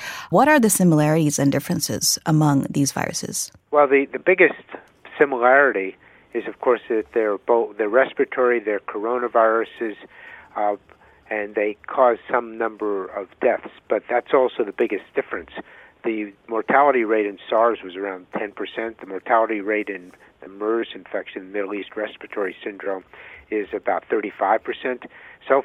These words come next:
Speaker 2: far, the mortality rate in this has stayed steady at between two and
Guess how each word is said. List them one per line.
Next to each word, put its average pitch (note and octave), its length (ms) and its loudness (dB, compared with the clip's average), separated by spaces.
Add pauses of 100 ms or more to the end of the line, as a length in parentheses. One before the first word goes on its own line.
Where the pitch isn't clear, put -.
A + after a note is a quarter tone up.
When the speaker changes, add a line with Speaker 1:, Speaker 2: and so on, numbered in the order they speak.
Speaker 2:
far, A#2+ 200 6
the G#2+ 120 -4
mortality A2 580 0
rate G#2 240 -2
in F#2+ 160 -8
this A#2+ 160 -2 (560)
has G#2 240 -6 (440)
stayed A2+ 240 0 (160)
steady A2+ 460 -2
at G2+ 180 -10
between G2 460 -12
two A2 120 -6
and F#2+ 120 -10